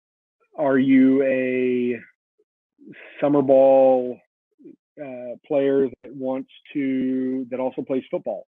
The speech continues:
Do you have to go to football weights as well? Uh, are you at practice and games on, uh, on evenings all week, and then you've got,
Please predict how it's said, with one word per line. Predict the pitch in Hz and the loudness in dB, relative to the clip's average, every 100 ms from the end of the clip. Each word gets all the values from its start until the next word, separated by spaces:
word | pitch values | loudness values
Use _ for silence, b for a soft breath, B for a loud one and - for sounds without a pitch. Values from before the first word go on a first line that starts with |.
| _ _ _ _ - | _ _ _ _ -20
Do | 113 | -14
you | 113 | -12
have | 104 | -10
to | 113 | -6
go | 120 | -6
to | |
football | - 143 131 131 | -6 0 2 4
weights | 175 139 - | 2 0 -6
as | 123 151 | -10 -6
well? | 170 101 - _ _ _ - | -6 -6 -16 _ _ _ -16
Uh, | 120 120 117 123 | -12 -10 -10 -8
are | 120 | -6
you | 120 120 117 117 123 | -4 -4 -4 -4 -4
at | 120 117 | -6 -10
practice | - 127 127 131 | -6 -6 -6 -8
and | 127 113 | -6 -4
games | 120 127 131 127 | -2 -2 0 0
on, | 117 120 120 120 117 113 104 _ _ _ | 0 0 0 -2 -6 -8 -12 _ _ _
uh, | 123 117 117 113 - - _ _ - | -14 -12 -12 -12 -14 -18 _ _ -12
on | 123 117 117 | -10 -8 -6
evenings | - 135 131 127 120 | 0 4 4 4 4
all | 123 123 | 4 4
week, | 120 123 127 | 4 2 0
and | 123 | -2
then | 123 123 | -2 0
you've | 123 123 107 | 0 0 0
got, | 131 127 123 127 | 0 0 0 -2